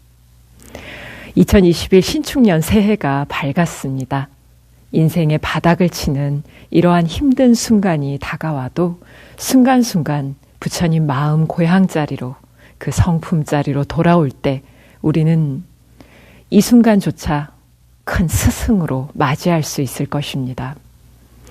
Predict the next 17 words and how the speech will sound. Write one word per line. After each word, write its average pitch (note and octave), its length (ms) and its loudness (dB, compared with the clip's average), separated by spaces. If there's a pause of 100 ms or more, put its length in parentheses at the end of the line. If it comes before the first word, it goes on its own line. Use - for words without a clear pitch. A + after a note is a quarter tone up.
(640)
지혜자량과 F#3 920 2
복덕자량, D3 1080 -6 (720)
길을 D#3+ 240 4
가는데 D3+ 320 0
꼭 - 240 0
필요한 E3+ 480 2
내비게이션과 D3 1160 -2 (400)
연료를 D3 720 2 (140)
잘 - 340 -8
장착해서 - 960 -6 (560)
올해도 D#3+ 360 4
여여하게 D#3+ 840 2 (420)
이 D#3+ 140 0
길 C#3+ 380 -2 (280)
함께 D3 500 0
잘 - 300 -6
걸어가기를 D3 920 -4